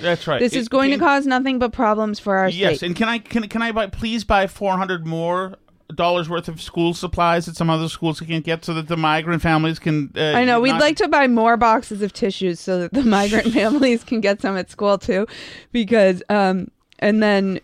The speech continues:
Speaker 2: the entire town, it seems like, went after her.
Speaker 1: Really?
Speaker 2: For that post. Yep.
Speaker 1: I'll, I'll get
Speaker 2: It
Speaker 1: in there.
Speaker 2: sure doesn't sound like you're a compassionate person, writes Eric.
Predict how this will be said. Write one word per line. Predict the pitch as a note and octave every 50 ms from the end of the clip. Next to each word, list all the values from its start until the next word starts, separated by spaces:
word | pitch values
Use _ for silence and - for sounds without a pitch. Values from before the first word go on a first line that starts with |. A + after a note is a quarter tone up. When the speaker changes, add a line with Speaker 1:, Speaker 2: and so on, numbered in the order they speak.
| _ _ _ _ _ _ _ _ _ _ _ -
Speaker 2:
the | G#3 F#3+ F3+ - G3
entire | F#3+ F#3+ A#3 G3+ F3 F3 F3+
town, | - - G#3 F#3 F3+ F3
it | E3 D#3+
seems | - F3 D#3+ D#3+ -
like, | D#3 D#3 -
went | F3 D#3+ D#3
after | C#3+ D#3+ - - G3+
her. | G3+ G#3 G#3+ G#3+ A3+ - - - _ _ _ -
Speaker 1:
Really? | C3+ D3+ F#3+ A#3 C#4
Speaker 2:
For | G#3+ G3+
that | G#3 F#3+ F3+
post. | - - F3 F3+ A3 A#3 - - -
Yep. | - G3+ G#3 - - _ - - - -
Speaker 1:
I'll, | D#3 F#3+ A#3 G#3+ -
I'll | F3 G#3 G#3 F#3+
get | F3+ C4+
Speaker 2:
It | F4 G4
Speaker 1:
in | -
there. | A3+ -
Speaker 2:
sure | - G4 G4 F4+ D#4+
doesn't | D#4 D#4 D4 C4+ C4 A3+ A3+ -
sound | - - A#3+ C4+ E4 D4 A3 F#3+
like | G3 F#3+ G3 -
you're | G3+ G3+ F#3+ F3+
a | E3+
compassionate | - - G3+ F#3+ - A3+ F#3+ F3+ F3 F#3 - G#3 F3+ D#3+ -
person, | - F#3+ F3 F3 F3 - F#3+ F#3 F#3+ A3+ B3+ - _ _ _ _ - - _ _ _ _ _ _
writes | - F3 E3 D#3+ D#3+ - -
Eric. | - E3+ E3 E3+ E3 E3 - -